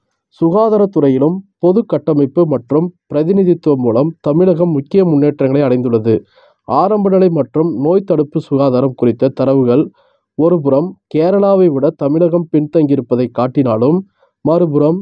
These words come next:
இதர மாநிலங்கள் தமிழகத்தை விட பல மடங்கு பின்தங்கியிருப்பதை காட்டுகிறது.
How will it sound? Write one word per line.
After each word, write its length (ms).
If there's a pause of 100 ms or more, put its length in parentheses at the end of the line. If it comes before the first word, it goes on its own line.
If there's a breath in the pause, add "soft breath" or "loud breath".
இதர 340
மாநிலங்கள் 680
தமிழகத்தை 580
விட 160 (120)
பல 220
மடங்கு 380
பின்தங்கியிருப்பதை 800
காட்டுகிறது. 600